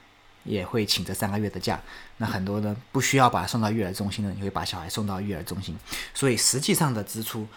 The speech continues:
会远远大于政府所预计的支出。好，那我们来看它的税收这一面。它税收这一面呢，有很多项。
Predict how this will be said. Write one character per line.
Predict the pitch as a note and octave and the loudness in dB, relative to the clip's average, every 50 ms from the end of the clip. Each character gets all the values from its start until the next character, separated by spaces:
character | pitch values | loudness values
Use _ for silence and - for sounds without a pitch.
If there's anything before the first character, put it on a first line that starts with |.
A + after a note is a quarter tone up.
| - - - | -20 -12 -4
会 | - A#2 | -2 -2
远 | G#2 G2+ G2 G#2+ | -2 0 0 0
远 | C#3+ D3+ C3 G2+ F2 | 2 2 2 2 0
大 | - B2 A2 G#2+ | 0 2 2 2
于 | G2 F2 F2+ G2+ | 0 -2 -6 -4
政 | - A#2+ A2 | -4 -4 -4
府 | G#2 - - D2+ | -4 -6 -8 -10
所 | D2 - - B1 | -8 -8 -10 -8
预 | - G2 A2+ G#2+ | -8 -6 -6 -6
计 | G2 - - G#2 | -4 -6 -6 -6
的 | G2 F#2 | -8 -10
支 | - - G#2 | -10 -10 -10
出。 | G#2 - - A2 A2 - - - - - - - - - - - - - - - - - - - - | -10 -8 -8 -8 -8 -8 -12 -20 -20 -20 -20 -20 -20 -20 -20 -20 -18 -18 -18 -18 -18 -18 -20 -16 -4
好， | - - A#2 A2+ - - | 2 4 4 4 4 6
那 | - D3+ | 8 10
我 | C#3 C3+ | 12 12
们 | A#2+ A2+ | 12 12
来 | G#2+ A2 A#2 | 10 8 6
看 | A2+ - C#3 C3+ A#2 E2+ - - | 6 6 6 6 6 6 2 -2
它 | - B2+ | 0 2
的 | A2+ A2 G#2+ | 2 2 2
税 | - - F3 E3 B2 | 6 8 8 8 10
收 | - B2+ G#2+ G#2 | 8 6 6 6
这 | G2+ G#2+ | 6 4
一 | G#2 F#2+ G2 | 4 4 4
面。 | G2+ G#2+ G#2 - - - - - - - - - - - | 4 2 2 0 -2 -8 -16 -20 -20 -18 -20 -20 -18 -6
它 | - D3+ D#3 D#3 | 4 6 8 8
税 | D3+ - G3+ F#3 | 10 10 12 12
收 | E3+ D#3+ | 12 12
这 | B2+ D#3+ | 12 10
一 | D#3 C#3 | 10 12
面 | C#3 C3+ C3 | 12 12 12
呢， | B2 A#2 | 12 10
有 | A2 A2 A2+ | 10 8 6
很 | - G#2+ F#2 | 6 2 2
多 | F2+ G2+ G2+ | 2 2 2
项。 | - - B2 G2+ | 4 4 4 4